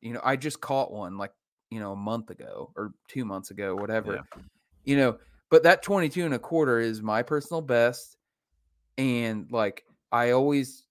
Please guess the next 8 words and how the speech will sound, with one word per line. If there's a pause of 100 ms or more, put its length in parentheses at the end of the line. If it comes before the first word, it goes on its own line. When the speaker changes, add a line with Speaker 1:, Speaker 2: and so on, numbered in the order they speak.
(200)
Speaker 1:
say,
like,
we
rail
on
guys
for,
like,